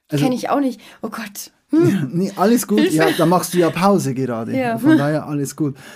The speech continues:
Speaker 1: Also, die Vorbereitung ist aufwendiger als die Durchführung. Bei der Durchführung kann ich rotzebesoffen sein. Ich brauche nur einen Beamer,
Speaker 2: <laughs>
Speaker 1: eine Box und ich muss irgendwo Play drücken, weil das ist ein Video, das im Vorfeld produziert wird.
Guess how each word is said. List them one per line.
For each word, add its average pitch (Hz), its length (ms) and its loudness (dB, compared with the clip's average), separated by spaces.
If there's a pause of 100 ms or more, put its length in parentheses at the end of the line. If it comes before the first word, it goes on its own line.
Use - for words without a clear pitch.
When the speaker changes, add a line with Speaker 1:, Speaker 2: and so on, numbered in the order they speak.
(140)
Speaker 1:
Also, 156 320 -2 (880)
die 165 80 -2
Vorbereitung 185 800 0 (340)
ist - 460 -4 (140)
aufwendiger 190 880 0
als 151 160 -4
die 151 120 -10
Durchführung. 202 580 -2
Bei 160 100 -2
der 143 100 -4
Durchführung 170 460 -4
kann 151 160 -6
ich 143 120 -6
rotzebesoffen 147 640 -6
sein. 175 200 -4
Ich 147 80 -8
brauche 147 220 -4
nur 143 100 -2
einen 139 140 -2
Beamer, 214 480 2 (240)
Speaker 2:
<laughs> - 180 -6
Speaker 1:
eine 160 380 0
Box 208 380 0
und 175 140 -2
ich 156 100 -2
muss 170 200 -6
irgendwo 156 260 -2
Play 151 300 0
drücken, 165 340 -4
weil 156 160 0
das 156 160 -4
ist 160 100 -6
ein 165 140 -2
Video, 185 320 0
das 147 220 -6
im 139 80 -6
Vorfeld 147 340 -6
produziert 139 580 -6
wird. 113 280 -12